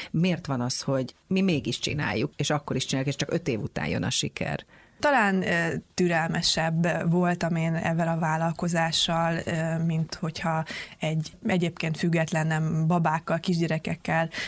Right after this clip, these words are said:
Speaker 2: rendelkező srác vagy fiatal alapította volna a céget.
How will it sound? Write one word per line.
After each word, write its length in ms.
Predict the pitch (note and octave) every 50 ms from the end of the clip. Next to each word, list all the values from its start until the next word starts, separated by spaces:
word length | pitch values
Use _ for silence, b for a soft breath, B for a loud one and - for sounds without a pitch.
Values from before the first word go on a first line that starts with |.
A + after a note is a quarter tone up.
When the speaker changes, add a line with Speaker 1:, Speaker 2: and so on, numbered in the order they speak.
| B
Speaker 2:
rendelkező 960 | - E3+ F#3+ F3 E3 E3 D#3+ D#3 D#3 D3+ - D#3+ D#3+ E3 E3+ E3 D#3+ D#3+ D#3+ D#3+
srác 400 | - - - E3+ D#3+ D#3+ D#3+ -
vagy 140 | - D#3+ D3+
fiatal 540 | - - E3+ D#3+ D#3 - - D#3+ E3 E3 E3
alapította 640 | - E3+ F3 F3 E3+ F#3 D#3+ - E3 D#3+ - - E3+ E3
volna 320 | E3 E3+ E3 E3 E3 E3
a 80 | E3 D#3
céget. 640 | - - F3 E3+ F3 F3+ F#3+ F#3+ G3+ G3 G3 B